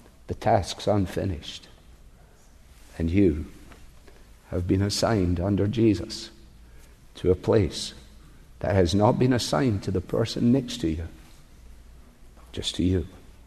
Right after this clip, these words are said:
Father, thank you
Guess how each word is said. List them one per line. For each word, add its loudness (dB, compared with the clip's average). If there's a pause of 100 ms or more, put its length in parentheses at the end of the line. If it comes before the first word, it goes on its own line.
(1700)
Father, 2 (2000)
thank 2
you 6